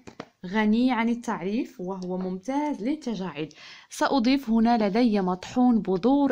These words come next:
الكتان أو مطحون زريعة الكتان، سأضيف ملعقة من مطحون بذور الكتان وأستمر في الخلط جيدًا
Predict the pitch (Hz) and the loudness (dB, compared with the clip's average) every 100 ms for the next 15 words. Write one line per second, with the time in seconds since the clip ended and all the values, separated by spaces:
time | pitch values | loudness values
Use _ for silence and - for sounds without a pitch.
0 | 226 202 - 185 - 180 180 277 370 - | 0 -4 -4 -6 -4 -4 0 0 -2 -12
1 | _ _ 269 302 190 185 - 233 226 175 | _ _ 2 4 2 -2 -2 0 0 0
2 | 185 202 254 226 - 196 180 185 _ 165 | -2 0 0 -2 -6 -10 -10 -14 _ -4
3 | 185 370 - _ _ _ - - 175 190 | -2 -2 -6 _ _ _ -10 -8 -4 -2
4 | 240 302 - 202 262 160 151 208 349 - | -2 -2 -4 0 0 -2 -8 -4 -4 -6
5 | _ _ _ _ _ _ _ - - - | _ _ _ _ _ _ _ -8 -8 -16
6 | - _ - - - - - 240 208 175 | -20 _ -10 -8 -12 -12 -4 0 0 -2
7 | - 226 180 170 226 202 - 180 - 175 | -2 -2 -2 0 0 0 -2 -10 -6 -4
8 | 208 247 247 - 277 - 190 185 220 - | 0 2 0 -2 -10 -6 -4 -4 -6 -6
9 | 175 - - 185 185 - - 175 240 180 | -8 -8 -8 -8 -8 -16 -10 -2 -2 -2
10 | 143 226 392 | -4 -2 -2